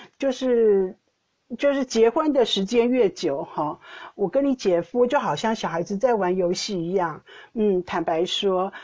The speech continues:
就比方说呢，他现在在玩那个乐高的那个火车，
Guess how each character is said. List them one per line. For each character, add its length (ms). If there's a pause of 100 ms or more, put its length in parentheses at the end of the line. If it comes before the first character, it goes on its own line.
(140)
就 120
比 200
方 200
说 300
呢， 380
他 120
现 240
在 280
在 240
玩 340
那 200
个 140
乐 260
高 300
的 160
那 180
个 200
火 260
车， 380